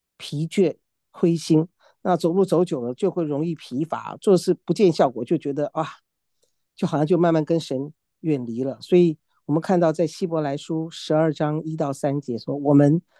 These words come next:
既有这许多的见证人，如同云彩围绕着我们，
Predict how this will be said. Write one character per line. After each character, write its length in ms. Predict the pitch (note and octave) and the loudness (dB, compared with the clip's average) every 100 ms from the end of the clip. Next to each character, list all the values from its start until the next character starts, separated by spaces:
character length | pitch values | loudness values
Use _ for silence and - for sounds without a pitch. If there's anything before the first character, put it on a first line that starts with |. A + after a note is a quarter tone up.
| _ - | _ 0
既 200 | A#3 F#3+ | 6 8
有 200 | C3+ C3+ | 8 4
这 260 | - F3+ | 4 4
许 280 | D#3 - C3 | 4 -2 -4
多 180 | E3+ E3 | 0 0
的 100 | D3+ | 0
见 240 | - D3 | 0 -2
证 220 | C#3 C#3 | -2 -4
人， 220 | B2+ B2 C3+ _ _ _ | -6 -8 -14 _ _ _
如 180 | E3 F#3 | 0 2
同 300 | F3 D#3 D#3+ | 4 4 4
云 180 | D#3 E3+ | 2 0
彩 240 | - B2 | 0 -2
围 180 | C3 C3 | 0 0
绕 200 | D#3+ C#3+ | 2 0
着 160 | B2+ A#2+ | -2 -8
我 140 | F#2 | -10
们， 180 | D#2+ | -14